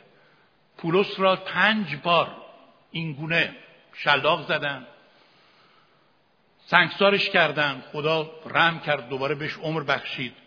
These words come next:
فکر کردن مرده، مسخرش کردن، توهین نمودن. این فرد برجسته را یاوه‌گو، دیوانه، خائن، فتنه انگیز و آشغال به حساب آوردن،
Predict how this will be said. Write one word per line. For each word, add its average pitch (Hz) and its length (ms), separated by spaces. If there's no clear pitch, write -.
فکر 139 140
کردن 143 260
مرده، 143 600
مسخرش 208 600
کردن، 175 500
توهین 214 340
نمودن. 170 500
این 233 340
فرد 214 420
برجسته 185 560
را 220 100
یاوه‌گو، 180 800
دیوانه، 185 680
خائن، 180 640
فتنه - 440
انگیز 180 480
و 190 40
آشغال 175 540
به 202 100
حساب 185 300
آوردن، 156 520